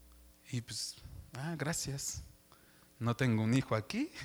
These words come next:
mi esposa no está embarazada, pero gracias". Ponte un momento en ese pensamiento de Abraham. Él tenía cien años, creo.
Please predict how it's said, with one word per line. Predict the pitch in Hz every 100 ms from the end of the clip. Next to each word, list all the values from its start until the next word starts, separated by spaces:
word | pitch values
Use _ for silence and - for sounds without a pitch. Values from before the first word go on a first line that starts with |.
| - _ - - - -
mi | 110 104
esposa | - 113 110 107
no | 120
está | -
embarazada, | 131 113 127 277 294
pero | - 117 104
gracias". | 113 175 - 131 - - - - - -
Ponte | 247 277
un | 330
momento | 247 240 254
en | 240
ese | 233 247
pensamiento | 175 170 160 180 180 180
de |
Abraham. | 143 131 107 -
Él | 226
tenía | 277 254 247
cien | 226 202 170
años, | 151 196 269 - - - -
creo. | 117 131